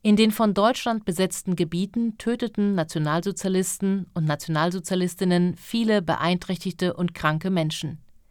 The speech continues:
Insgesamt ermordeten sie im Rahmen der Euthanasiemorde zwischen zweihunderttausend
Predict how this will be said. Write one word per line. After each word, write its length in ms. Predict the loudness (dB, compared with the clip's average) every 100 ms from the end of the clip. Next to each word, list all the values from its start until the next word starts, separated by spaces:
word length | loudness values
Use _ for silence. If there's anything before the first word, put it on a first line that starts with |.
| _ _ -20 -20 -20 -8
Insgesamt 760 | 2 2 2 0 2 2 -2 -6 0
ermordeten 640 | 2 4 2 0 -2 -2
sie 320 | 0 0 0 0
im 120 | -2
Rahmen 420 | 0 2 4 2
der 200 | 2 2
Euthanasiemorde 1000 | 2 0 0 0 0 2 4 4 2 0 -4
zwischen 500 | -8 -2 0 0 -2
zweihunderttausend 1160 | 0 2 2 0 0 0 0 2 2 0 0